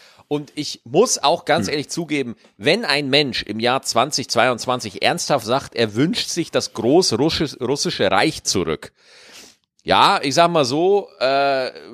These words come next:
Speaker 1: beim, äh, beim, äh, ja, also da, da hast du kein schlechtes Los in der verrückten Lotterie, sag ich mal,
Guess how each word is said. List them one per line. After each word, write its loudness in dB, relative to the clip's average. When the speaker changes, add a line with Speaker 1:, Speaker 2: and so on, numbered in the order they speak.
Speaker 1:
beim, -2
äh, -4
beim, 2
äh, 2
ja, 4
also -6
da, -6
da 0
hast -2
du -4
kein -4
schlechtes -2
Los 2
in -6
der 2
verrückten -2
Lotterie, -2
sag 0
ich -8
mal, -6